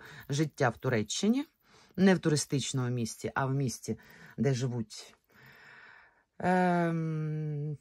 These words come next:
саме те населення, про яке ми можемо бати-, дивитися кіно, фільми і все остальне. Тому, дівчатка і хлопчики, хто буде дивитись мене, рада нашому знайомству, підписуйтеся, коментуйте,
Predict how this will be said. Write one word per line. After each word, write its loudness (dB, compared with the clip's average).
саме 6
те 6
населення, 6
про 6
яке 8
ми 6
можемо 2
бати-, 2
дивитися -2
кіно, 2
фільми 6
і 0
все 2
остальне. 0
Тому, 8
дівчатка 6
і 6
хлопчики, 2
хто -4
буде 6
дивитись 2
мене, 2
рада 8
нашому 6
знайомству, 4
підписуйтеся, 2
коментуйте, 2